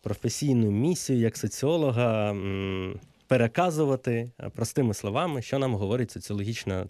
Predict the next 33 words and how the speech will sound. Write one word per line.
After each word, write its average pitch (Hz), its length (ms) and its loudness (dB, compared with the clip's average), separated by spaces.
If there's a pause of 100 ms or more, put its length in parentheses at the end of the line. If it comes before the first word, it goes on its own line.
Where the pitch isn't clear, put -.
теорія, 95 400 -2
соціологічна 104 680 -4
література. 101 560 -4 (560)
А, 104 460 2
звісно, 104 680 0
масова 107 460 0
комунікація, 101 600 -2
вона 98 180 -2
дуже 113 360 0
важлива. 98 520 -2 (420)
Але 120 420 2
вона 127 240 2
відбувається 127 540 0
трошки 123 380 -2
складніше, 107 1000 0
ніж 107 260 -2
ми 131 220 2
звикли 107 380 0
про 101 160 -6
це 110 180 -4
думати. 95 380 -6
Дуже 135 240 0
багато 113 380 -2
людей 190 260 0
думає, 143 300 0
що - 160 -6
інформація, 185 600 -2
вона 143 200 -2
працює, 127 480 -4
знаєте, 143 240 -2
напряму, 110 420 0
як 123 260 -2
укол. 104 340 -4